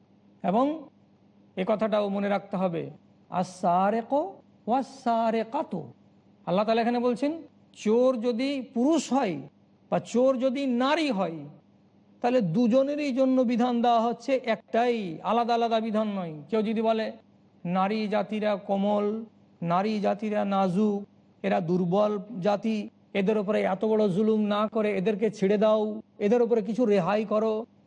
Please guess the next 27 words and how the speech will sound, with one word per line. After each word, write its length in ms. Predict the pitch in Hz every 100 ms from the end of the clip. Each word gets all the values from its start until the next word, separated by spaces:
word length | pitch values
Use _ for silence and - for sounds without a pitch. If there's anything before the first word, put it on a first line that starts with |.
| _
তাহলে 320 | 214 220 233 226
এটাই 320 | 226 269 294
আল্লাহ 260 | 277 269 262
তাআলা 200 | 262 262
বলতে 280 | 269 233
চাইছেন, 500 | 233 247 214 226 180 - _ -
ও 100 | 208
যদি 220 | 220 220
দুর্বল 520 | 185 208 196 220 233
হলো, 460 | 202 214 214 214 202 _ 202
ও 80 |
যদি 220 | 202 226 233
কোমল 560 | - 214 214 254 254
হলো, 440 | 196 208 220 220 - _
ও 100 | 220
যদি 220 | 220 226 240
নাজুক 560 | 208 202 202 269 247
হলো, 440 | 208 214 220 226 - _
তো 80 | -
তাহলে 220 | 208 208
এত 220 | 196 214 247
বড় 180 | 233
অন্যায় 400 | 226 208 208 214
করতে 260 | 208 208 208
সে 140 | 214
যাবে 340 | 156 175 170 202
কেন? 220 | 208 208